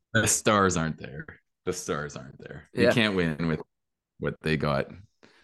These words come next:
Speaker 1: is my problem. I think it's too hard in the East to have
Speaker 2: Yeah,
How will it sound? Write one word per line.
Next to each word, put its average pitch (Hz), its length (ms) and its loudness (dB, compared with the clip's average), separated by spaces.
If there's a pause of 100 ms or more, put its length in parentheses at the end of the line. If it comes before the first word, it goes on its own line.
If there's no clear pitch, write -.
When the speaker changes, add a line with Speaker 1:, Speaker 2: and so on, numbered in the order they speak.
(140)
Speaker 1:
is 80 180 -2
my 78 140 2
problem. 76 440 -2 (200)
I 87 80 4
think 85 120 6
it's - 160 0
too 85 140 4
hard 78 220 4
in 78 60 4
the - 240 2
East - 320 -8
to 80 100 -2
have 76 340 0 (240)
Speaker 2:
Yeah, 147 220 4